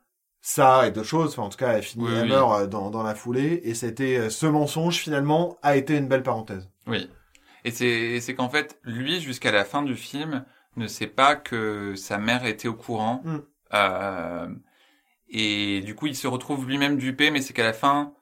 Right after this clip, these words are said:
Speaker 2: lui qui avait mis tous ses efforts à, à créer ce mensonge pour protéger sa mère, en fait, c'est sa famille, voyant à quel point il était... Euh,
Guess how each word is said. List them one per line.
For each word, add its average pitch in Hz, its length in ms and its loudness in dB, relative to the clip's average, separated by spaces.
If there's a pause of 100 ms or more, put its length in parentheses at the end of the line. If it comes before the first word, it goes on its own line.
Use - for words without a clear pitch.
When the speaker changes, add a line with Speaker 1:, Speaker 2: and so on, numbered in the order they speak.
(420)
Speaker 2:
lui 143 420 -2
qui 147 140 0
avait 117 280 2
mis 117 240 -2
tous 156 140 -8
ses 147 240 -2
efforts 139 600 4 (440)
à, 101 600 4 (240)
à 117 120 0
créer 139 200 -2
ce 135 120 -2
mensonge 135 340 0
pour 127 160 -4
protéger 110 340 -4
sa 110 160 -4
mère, 139 220 2
en 131 80 -2
fait, 135 400 -6 (340)
c'est - 280 -6
sa 107 180 2
famille, 131 580 2
voyant 113 300 2
à 113 60 0
quel 113 180 -6
point 131 180 2
il 110 120 -2
était... 110 380 -2
Euh, 101 180 -2